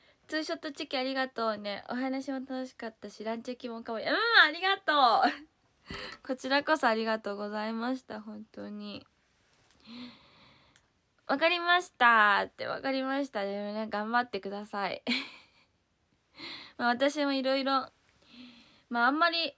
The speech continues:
もうライブ自体を私はお休みしてるというか、参加しないっていう風の、そうそう、あれなので、私は。準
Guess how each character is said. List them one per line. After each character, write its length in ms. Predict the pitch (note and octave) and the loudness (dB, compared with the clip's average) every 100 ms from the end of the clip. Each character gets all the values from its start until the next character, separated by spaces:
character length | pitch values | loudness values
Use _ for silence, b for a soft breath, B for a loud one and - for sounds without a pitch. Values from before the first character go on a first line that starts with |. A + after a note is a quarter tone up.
| _ | _
も 140 | A#3+ A#3+ | -4 4
う 20 | |
ラ 200 | D4 F#4+ | 8 8
イ 40 | |
ブ 80 | F4+ | 6
自 160 | G4 G4 | -2 2
体 200 | F4 C4 | 4 4
を 120 | G#3 G3+ _ - | 2 0 _ -8
私 300 | A3+ A#3 B3 | -8 -6 -2
は 380 | A3 G#3 G3 - _ | 2 4 2 -2 _
お 80 | A#3 | -4
休 260 | B3+ B3+ | -4 -6
み 140 | B3 B3+ | -6 -6
し 60 | |
て 120 | - B3+ | -6 -6
る 120 | B3 | -4
と 100 | G#3 | -4
い 40 | |
う 80 | F#3+ | -4
か、 260 | - A#2 - | -2 -4 -4
参 220 | - B3 | -10 -8
加 120 | A#3+ B3+ | -4 -4
し 100 | B3+ | -2
な 120 | B3 | -2
い 40 | |
っ 40 | B3 | -4
て 120 | - | -6
い 40 | |
う 60 | G3 | -8
風 240 | G#3+ G#3 G3 - _ _ _ _ _ _ _ | -6 -8 -8 -12 _ _ _ _ _ _ _
の、 320 | B3+ D#4+ D4+ - - B B B B | 2 4 4 -2 -20 B B B B
そ 160 | - A3 | -10 -10
う 60 | |
そ 440 | G#3+ G3 E3+ - - | -8 -6 -4 -4 -10
う、 40 | _ _ | _ _
あ 140 | - | -6
れ 80 | G3+ | -6
な 160 | G#3 G3+ | -6 -8
の 140 | F#3+ | -8
で、 140 | F3+ F3+ | -8 -8
私 320 | F3 F#3+ G3+ | -6 -10 -6
は。 280 | F#3 E3+ - _ _ _ _ _ _ _ _ _ _ _ _ _ _ _ _ _ _ _ _ b b b b b - | -6 -6 -10 _ _ _ _ _ _ _ _ _ _ _ _ _ _ _ _ _ _ _ _ b b b b b 2
準 140 | E4 | 4